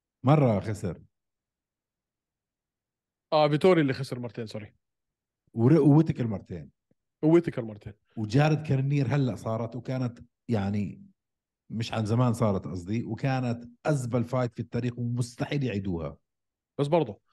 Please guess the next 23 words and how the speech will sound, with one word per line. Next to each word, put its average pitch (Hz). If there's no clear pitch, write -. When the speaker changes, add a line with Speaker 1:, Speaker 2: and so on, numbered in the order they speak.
Speaker 1:
كوستا، 165
Speaker 2:
بعد 170
الكتلة 175
Speaker 1:
كوستا 165
هو 165
النكست 135
على 110
اللقب. 104
Speaker 2:
بعد 165
ال- 170
Speaker 1:
وبضمن 180
لك 151
إياها، 107
وبضمن 117
لك 147
إياها 127
لو 113
فاز 147
كوستا 151
ب-، 95
يعني 87
ب-، 80
بشراسة 139